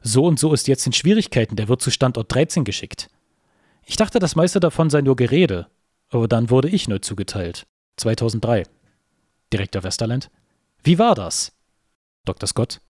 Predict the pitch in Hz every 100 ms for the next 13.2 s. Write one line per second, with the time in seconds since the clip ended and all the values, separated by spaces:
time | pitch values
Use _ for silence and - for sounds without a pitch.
0 | _ _ _ - 135 101 - - _ _
1 | _ _ _ - - _ - 156 151 147
2 | - 139 - 143 123 123 110 131 143 -
3 | 87 - _ _ 139 135 131 - 143 123
4 | 139 - 190 190 180 143 98 - - _
5 | _ _ - 120 135 143 147 143 156 131
6 | 135 - _ - 208 180 147 - 165 135
7 | 90 - _ _ _ _ _ _ - -
8 | 143 160 151 147 139 185 185 117 120 107
9 | 104 - 107 - 95 - - - 127 165
10 | 156 127 147 147 127 131 156 147 123 120
11 | 127 127 117 127 120 117 117 120 170 -
12 | 120 - 185 185 175 - 170 - 170 190
13 | 98